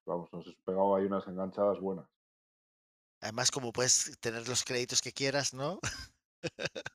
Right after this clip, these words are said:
Speaker 1: Eso es, eso es, darle
Speaker 2: Co-,
Speaker 1: al
Speaker 2: creo
Speaker 1: botón,
Speaker 2: que era
Speaker 1: es que eso era
Speaker 2: Control, en mi
Speaker 1: increíble,
Speaker 2: ordenador
Speaker 1: ¿eh?
Speaker 2: era Control S, no sé si Control
Speaker 1: No, no, pero claro, este es la, la misma máquina, o sea, como la que había en las salas recreativas,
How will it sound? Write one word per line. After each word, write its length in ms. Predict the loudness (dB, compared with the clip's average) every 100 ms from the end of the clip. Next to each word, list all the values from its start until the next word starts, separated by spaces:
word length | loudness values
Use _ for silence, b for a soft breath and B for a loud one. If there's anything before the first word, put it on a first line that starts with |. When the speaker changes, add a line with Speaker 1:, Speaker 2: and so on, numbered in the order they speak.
| -4
Speaker 1:
Eso 360 | -4 0 2 2
es, 200 | 0 -6
eso 320 | -6 -2 -2
es, 80 | 6
darle 180 | 10
Speaker 2:
Co-, 40 | 12
Speaker 1:
al 140 | 10
Speaker 2:
creo 200 | 10 10
Speaker 1:
botón, 40 | 10
Speaker 2:
que 60 |
era 100 | 10
Speaker 1:
es 40 | 10
que 80 | 10
eso 100 | 10
era 20 |
Speaker 2:
Control, 120 | 10
en 40 |
mi 60 | 8
Speaker 1:
increíble, 320 | 6 8 8
Speaker 2:
ordenador 220 | 6 8
Speaker 1:
¿eh? 40 | 8
Speaker 2:
era 120 | 6
Control 400 | 2 -2 0 2
S, 260 | 2 2 0
no 120 | -6
sé 140 | -4
si 180 | -4 -8 -18 _ _ _ _ _ _ _ _
Control 280 | -20 -20 -20 _ _
Speaker 1:
No, 120 | 8 10
no, 120 | 12
pero 140 | 12
claro, 220 | 12 12
este 200 | 12 10
es 60 | 12
la, 160 | 12 12
la 140 | 12
misma 320 | 10 6 6
máquina, 440 | 6 6 4 -4 -4
o 40 |
sea, 140 | -4
como 220 | -2 0 2
la 100 | 4
que 80 | 6
había 220 | 8 8
en 80 | 8
las 180 | 4
salas 260 | 6 4 4
recreativas, 600 | 2 0 0 0 0